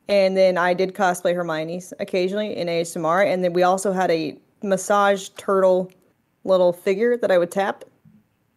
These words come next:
And this is also late at night, judging by the timestamp. So I'm assuming most of this is responding to A S M R sounds.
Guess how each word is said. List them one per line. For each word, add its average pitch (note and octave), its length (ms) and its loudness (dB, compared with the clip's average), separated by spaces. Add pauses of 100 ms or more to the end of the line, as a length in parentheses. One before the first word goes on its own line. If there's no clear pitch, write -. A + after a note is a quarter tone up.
(680)
And G3+ 180 0
this G3+ 160 -4
is G3+ 60 -4
also G3 260 2
late F3+ 240 0
at - 80 -2
night, F3 400 -6
judging D#3+ 300 -6
by D#3 60 -6
the D#3+ 80 -6
timestamp. - 540 -10
So G3+ 140 -4
I'm F#3+ 100 -4
assuming B3+ 680 0
most G3 400 0
of G3+ 60 -2
this F#3 220 -4
is D#3+ 180 -10
responding E3+ 480 -4
to - 40 -2
A E3+ 160 -4
S E3 160 -8
M D#3+ 60 -6
R D#3 120 -4
sounds. F3+ 400 -8